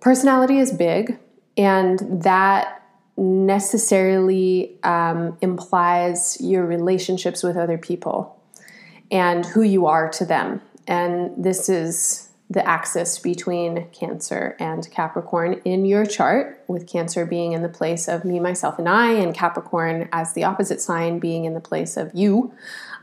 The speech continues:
Um, <laughs> turn that around, so for yourself. Um, but because, uh,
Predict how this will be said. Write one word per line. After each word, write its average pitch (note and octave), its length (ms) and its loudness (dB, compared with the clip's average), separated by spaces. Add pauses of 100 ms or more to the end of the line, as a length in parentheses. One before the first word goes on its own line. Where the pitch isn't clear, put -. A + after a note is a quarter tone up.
Um, E3+ 420 -2 (260)
<laughs> A3+ 240 -6
turn F#3+ 200 2
that F3+ 160 2
around, A3 380 0
so F#3+ 600 0
for F#3+ 100 0
yourself. F3 540 0 (520)
Um, F#3 580 2 (160)
but G#3 320 2
because, A3+ 680 0
uh, F3 440 4